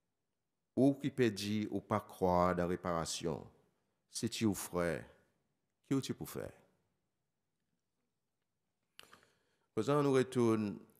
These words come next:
anpe dan le pase. Pandan sa moman, bann viktim Leta ti na pa okenn dwa. Zot ti disparèt, jis kòm sa. Parèy Gilbert Morgan, parèy Hassan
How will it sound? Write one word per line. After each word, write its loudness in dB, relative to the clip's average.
anpe 0
dan -2
le -4
pase. -6
Pandan -6
sa -2
moman, -4
bann -4
viktim -6
Leta -2
ti -16
na -10
pa -6
okenn -8
dwa. -8
Zot -10
ti -12
disparèt, -2
jis -6
kòm -4
sa. -8
Parèy -2
Gilbert -4
Morgan, -6
parèy -4
Hassan -6